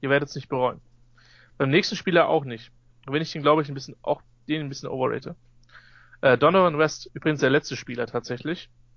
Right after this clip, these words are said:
Äh, Interior Offensive Line, Arizona State. Junior sechs drei, dreihundert. Für mich ein Oldschool Mauling All-Liner. Ich hab ihn mit einer drei Komma acht auf dem Board,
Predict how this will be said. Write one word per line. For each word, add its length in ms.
Äh, 320
Interior 360
Offensive 440
Line, 200
Arizona 580
State. 400
Junior 320
sechs 220
drei, 180
dreihundert. 640
Für 100
mich 220
ein 100
Oldschool 540
Mauling 420
All-Liner. 460
Ich 160
hab 160
ihn 140
mit 160
einer 80
drei 180
Komma 300
acht 160
auf 140
dem 100
Board, 240